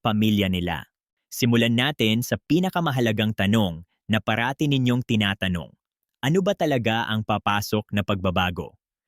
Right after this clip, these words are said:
Alam naman natin na bawat taon, may inaasahang adjustments, may nirerepaso, may ina-update na computation, lalo na pagdating sa mga uniformed personnel. Pero ngayong twenty twenty-six,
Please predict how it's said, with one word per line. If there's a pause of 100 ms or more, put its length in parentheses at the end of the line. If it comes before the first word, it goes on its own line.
(300)
Alam
naman
natin
na
bawat
taon, (320)
may
inaasahang
adjustments, (280)
may
nirerepaso, (220)
may
ina-update
na
computation, (160)
lalo
na
pagdating
sa
mga
uniformed
personnel. (560)
Pero
ngayong
twenty
twenty-six,